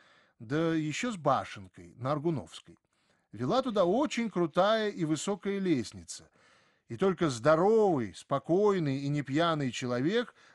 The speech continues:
мог попасть в жэк на работу и на приём. Домовых, понятно, лестница не пугала. Под жэком на первом этаже была почта, и одинокий телеграфный аппарат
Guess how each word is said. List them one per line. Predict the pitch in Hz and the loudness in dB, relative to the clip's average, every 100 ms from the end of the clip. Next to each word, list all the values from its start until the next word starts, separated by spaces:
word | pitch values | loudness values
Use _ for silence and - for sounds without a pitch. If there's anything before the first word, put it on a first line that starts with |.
| - | -12
мог | 110 165 220 | -2 -2 0
попасть | - 139 151 175 151 | 0 2 2 2 0
в | 117 | -12
жэк | 98 107 180 175 | -8 -4 -4 -2
на | 135 | -4
работу | 120 113 135 165 185 - _ | -2 -2 -4 -4 -6 -8 _
и | - 147 | -10 -8
на | 160 139 | -6 -6
приём. | 139 143 95 85 76 _ _ _ _ _ _ _ _ _ _ | -4 -4 -6 -14 -20 _ _ _ _ _ _ _ _ _ _
Домовых, | - 156 190 220 320 285 | -2 2 4 6 4 2
понятно, | - 165 170 254 202 | 0 2 4 2 0
лестница | 165 214 214 202 202 | 0 0 -2 -6 -6
не | 196 | -6
пугала. | 208 185 170 117 85 - _ _ _ _ _ _ _ _ _ - | -8 -2 0 0 -4 -14 _ _ _ _ _ _ _ _ _ -14
Под | 98 87 | -14 -6
жэком | 156 254 254 143 | 2 2 2 -2
на | 127 | -2
первом | 127 170 170 147 | 0 0 0 -2
этаже | 127 117 131 208 | -2 -2 -2 -2
была | 165 156 190 | 0 0 -2
почта, | 165 156 127 - - 92 _ _ | 0 0 0 -4 -10 -16 _ _
и | 117 | -8
одинокий | 113 113 139 214 156 | -6 -4 -2 -2 -4
телеграфный | 139 127 127 147 147 131 117 | -6 -6 -2 0 0 -2 -4
аппарат | 107 110 139 208 - | -4 -2 0 0 -4